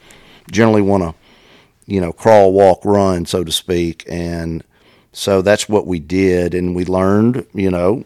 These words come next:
different parts of farming, things we had done wrong, things we had done right. And we tried to take that,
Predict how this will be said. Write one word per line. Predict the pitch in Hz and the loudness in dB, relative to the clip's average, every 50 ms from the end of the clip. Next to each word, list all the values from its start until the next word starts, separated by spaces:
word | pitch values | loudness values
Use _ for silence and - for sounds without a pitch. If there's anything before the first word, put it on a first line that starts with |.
| _ _ - | _ _ -6
different | - 95 - - 90 - | -6 -6 -4 -4 -10 -4
parts | - 95 95 95 - - | 0 2 2 2 0 -2
of | 87 - | -6 -4
farming, | - 95 98 101 104 113 120 113 | -2 0 0 2 2 2 0 0
things | - 95 95 95 87 | -2 -2 -4 -4 -4
we | 92 92 92 | -2 -2 -4
had | 90 82 | -2 -2
done | 92 87 87 85 | -4 -4 -4 -4
wrong, | 85 87 90 92 95 101 107 113 123 117 | -2 -2 0 2 2 2 2 0 -2 -4
things | - - 98 92 90 87 | -6 -6 -6 -6 -6 -4
we | 90 90 90 | -4 -4 -4
had | 87 82 | -4 -4
done | 90 87 87 87 | -6 -6 -4 -4
right. | 87 90 92 98 101 110 123 - - - - _ _ _ _ _ _ _ _ _ | -2 0 2 4 4 2 2 -2 -10 -20 -20 _ _ _ _ _ _ _ _ _
And | - 98 92 92 | -8 -6 -6 -4
we | 92 95 92 92 90 87 | -4 -4 -4 -4 -6 -8
tried | 82 - - 98 95 92 | -8 -4 0 0 0 0
to | 82 85 | -2 -6
take | - - 104 95 90 - _ | -4 -2 -2 -2 -2 -4 _
that, | - 98 98 98 95 - - _ - | -2 2 4 4 2 2 -2 _ -16